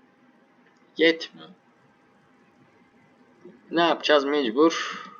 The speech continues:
Tiger'la oynayacağız. Tiger'da da bir şey yok yani,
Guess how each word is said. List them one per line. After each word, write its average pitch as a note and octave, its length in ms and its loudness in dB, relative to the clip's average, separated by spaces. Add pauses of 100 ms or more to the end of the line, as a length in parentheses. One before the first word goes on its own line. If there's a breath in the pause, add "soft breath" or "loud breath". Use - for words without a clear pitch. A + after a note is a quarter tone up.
(200)
Tiger'la C#3+ 560 -2
oynayacağız. - 760 -16 (1700)
Tiger'da A#2 680 -2
da B2+ 140 2
bir F#2+ 60 -4
şey - 200 -6
yok E2 260 -6
yani, G#2+ 440 -8